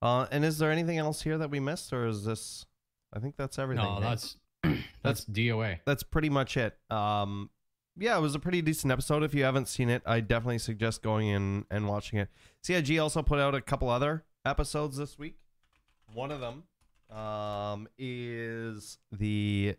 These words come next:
Speaker 1: the one for the P fifty-two and P seventy-two, their little, uh, commercial. But the other
Speaker 2: Commercial,
Speaker 1: one,
Speaker 2: yeah.
Speaker 1: the other one is the features of Alpha three point six, which was also known as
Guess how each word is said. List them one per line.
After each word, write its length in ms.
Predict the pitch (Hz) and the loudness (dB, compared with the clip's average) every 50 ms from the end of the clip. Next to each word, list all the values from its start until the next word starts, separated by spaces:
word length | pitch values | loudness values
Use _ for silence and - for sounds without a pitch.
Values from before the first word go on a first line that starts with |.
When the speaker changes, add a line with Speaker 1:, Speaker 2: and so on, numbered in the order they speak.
| _ - | _ -2
Speaker 1:
the 120 | 107 104 | 0 2
one 200 | 98 104 107 104 | 2 2 2 0
for 100 | - 113 | 0 -2
the 80 | 101 92 | -2 -2
P 160 | - 120 113 | -2 -2 -4
fifty-two 480 | - - 98 - - - - 95 104 104 | -4 -6 -8 -8 -10 -14 -8 -6 -4 -4
and 100 | 95 - | -4 -4
P 120 | 107 101 | -4 -6
seventy-two, 520 | - - 98 92 95 92 - - 98 104 104 | -4 -4 -4 -4 -4 -6 -4 -4 -4 -2 0
their 200 | 98 95 95 95 | 0 0 0 0
little, 420 | 95 92 92 95 95 95 92 95 - _ _ _ _ _ _ _ _ | 0 0 0 0 0 0 -2 -4 -6 _ _ _ _ _ _ _ _
uh, 140 | - 90 90 | 0 0 0
commercial. 520 | 87 - - 104 104 113 117 - 160 165 - - _ - - | 0 -2 0 0 0 2 2 0 -2 -2 -4 -8 _ -20 0
But 140 | - 131 131 | 2 4 4
the 100 | 123 135 | 6 6
other 200 | 143 165 196 226 | 6 8 8 8
Speaker 2:
Commercial, 60 | 208 | 6
Speaker 1:
one, 60 | 147 123 | 6 6
Speaker 2:
yeah. 140 | 120 - 87 - | 4 2 0 0
Speaker 1:
the 160 | 127 113 127 143 | 2 4 6 6
other 200 | 170 202 214 151 | 6 6 4 4
one 380 | 117 107 98 98 101 127 165 - _ _ _ _ _ _ _ _ _ _ _ | 6 4 4 4 2 0 -2 -6 _ _ _ _ _ _ _ _ _ _ _
is 920 | 135 139 135 135 131 131 131 131 131 131 127 127 127 127 127 123 117 113 123 - - | 2 4 4 4 4 4 4 4 4 4 4 4 4 4 4 4 4 2 -2 -4 0
the 140 | 123 127 | 0 0
features 340 | - - 160 151 170 165 135 | 2 2 -2 0 2 2 2
of 80 | 131 123 | 4 4
Alpha 200 | 131 135 143 147 | 4 4 2 -2
three 220 | - - 156 156 | -2 0 0 0
point 260 | - - 147 135 120 | 2 2 0 0 0
six, 300 | - - 208 185 - - | 0 -4 -4 -4 -4 -4
which 240 | - 131 127 - - | -2 -2 -2 -2 -2
was 500 | 120 143 139 135 135 131 131 131 127 117 123 | 0 2 4 6 6 6 6 4 4 2 2
also 380 | - 139 156 180 170 - 175 | 2 2 2 2 4 4 4
known 300 | 151 131 131 127 135 135 | 6 6 6 6 8 8
as 300 | 123 117 123 139 156 - | 6 6 6 4 4 0